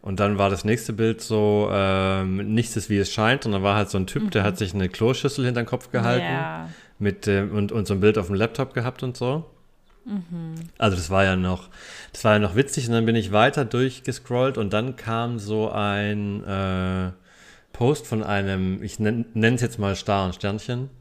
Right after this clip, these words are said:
Speaker 2: Mhm.
Speaker 1: Und die war nämlich am Strand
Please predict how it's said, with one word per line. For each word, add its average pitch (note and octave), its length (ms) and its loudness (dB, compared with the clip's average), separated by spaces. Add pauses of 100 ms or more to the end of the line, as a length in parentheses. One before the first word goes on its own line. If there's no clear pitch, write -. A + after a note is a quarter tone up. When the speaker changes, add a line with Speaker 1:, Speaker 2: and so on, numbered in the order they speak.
(600)
Speaker 2:
Mhm. F#3+ 380 -8 (260)
Speaker 1:
Und A#2 240 2
die C#3+ 180 6
war C3+ 160 6
nämlich A#2 400 2
am F#2+ 200 0
Strand G#2+ 640 0